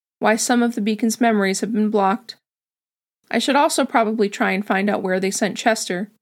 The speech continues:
Somewhere where he can't cause harm is a very vague location, and could mean anything from a black hole to a new galaxy that has no planets yet. I will try to have some new details for you next week.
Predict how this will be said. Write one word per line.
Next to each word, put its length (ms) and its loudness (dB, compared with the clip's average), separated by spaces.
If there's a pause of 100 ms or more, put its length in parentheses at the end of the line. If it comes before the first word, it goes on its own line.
(560)
Somewhere 420 2
where 160 4
he 120 2
can't 300 -2
cause 320 2
harm 360 2
is 120 -2
a 40 2
very 260 4
vague 300 0
location, 680 0 (280)
and 100 2
could 160 2
mean 180 2
anything 460 0
from 160 -4
a 60 -2
black 320 0
hole 580 2
to 140 0
a 40 4
new 160 2
galaxy 480 0
that 140 -2
has 160 -2
no 100 0
planets 480 -2
yet. 240 -2 (1000)
I 80 2
will 140 0
try 200 2
to 60 2
have 200 0
some 180 2
new 120 4
details 540 0
for 120 -4
you 160 0
next 280 -2
week. 320 -2